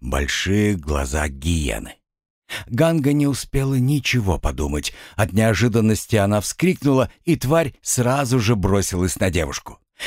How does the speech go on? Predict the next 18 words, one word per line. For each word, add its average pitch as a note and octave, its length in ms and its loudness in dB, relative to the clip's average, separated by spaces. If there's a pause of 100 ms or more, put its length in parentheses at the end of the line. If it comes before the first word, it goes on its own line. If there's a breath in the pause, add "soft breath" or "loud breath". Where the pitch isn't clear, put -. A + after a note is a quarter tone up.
(100)
Сбила D#2+ 500 2
ту E2 180 -2
на A2 200 2
спину A2 380 0 (200 loud breath)
и F#3 140 2
попыталась D3+ 640 0
достать A#2 500 -2
до G#2 120 2
горла. C#2+ 440 -4 (480 loud breath)
Но G2+ 160 4
щит - 520 0
дважды F2+ 520 0
отклонял D#2 720 -2
её D#2 380 2
в - 80 -8
сторону. D2+ 500 -4 (520 loud breath)
Арчанка C3+ 500 0
напряглась B2+ 680 2